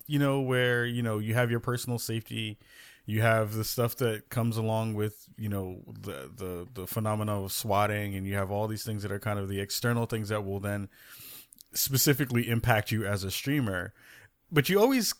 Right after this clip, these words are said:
semi had an idea or had a feeling like if something really were, were wrong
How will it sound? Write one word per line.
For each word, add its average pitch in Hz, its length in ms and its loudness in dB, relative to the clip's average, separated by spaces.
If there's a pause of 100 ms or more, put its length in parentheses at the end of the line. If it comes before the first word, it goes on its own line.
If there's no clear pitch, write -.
(100)
semi 185 560 4
had 120 240 4
an 117 100 2
idea 113 420 2
or 107 120 2
had 117 160 2
a 104 40 0
feeling 131 500 -2
like 101 400 0
if 123 240 0
something 175 380 -2
really 127 420 4
were, 113 260 -2
were 113 320 -4
wrong 101 680 -2